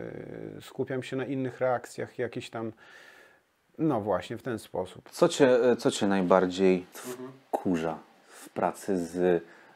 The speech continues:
Speaker 2: e, z ludźmi?
Speaker 1: E, czasami, wiesz, niektórzy tutaj,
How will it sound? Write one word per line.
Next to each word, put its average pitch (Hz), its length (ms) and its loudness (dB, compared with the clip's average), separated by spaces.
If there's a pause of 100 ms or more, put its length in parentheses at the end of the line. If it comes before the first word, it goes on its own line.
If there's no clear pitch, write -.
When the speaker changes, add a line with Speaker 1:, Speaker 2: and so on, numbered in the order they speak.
(120)
Speaker 2:
e, 87 640 -10
z 92 40 -4
ludźmi? 85 380 -4 (440)
Speaker 1:
E, 143 120 -4
czasami, 165 500 2
wiesz, 120 480 2 (380)
niektórzy 151 680 4
tutaj, 147 500 4